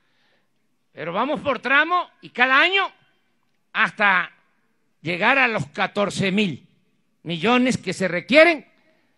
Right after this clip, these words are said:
para decir, todos los caminos de Oaxaca a las cabeceras municipales están construidos. Es decir, la obra se ha terminado. Misión cumplida.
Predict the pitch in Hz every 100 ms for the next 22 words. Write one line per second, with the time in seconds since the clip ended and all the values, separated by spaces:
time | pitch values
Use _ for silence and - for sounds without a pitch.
0 | _ _ _ _ _ _ - 214 254 302
1 | 294 - _ _ _ _ _ _ _ 170
2 | 165 294 311 - _ _ _ _ _ _
3 | _ 302 349 269 226 202 - 220 240 285
4 | 247 208 196 180 175 170 262 - 226 208
5 | _ _ _ _ _ _ _ 175 180 -
6 | 180 175 240 226 190 185 165 - 339 349
7 | - - _ _ _ _ _ 175 - 202
8 | 214 214 196 165 190 220 196 208 196 151
9 | 127 101 - _ _ _ _ 190 208 208
10 | 330 269 _ _ _ _ - 147 202 226
11 | 220 214 - _ - 202 196 202 175 165
12 | 147 113 87 _ - 208 202 269 262 247
13 | - _ 277 247 247 196 143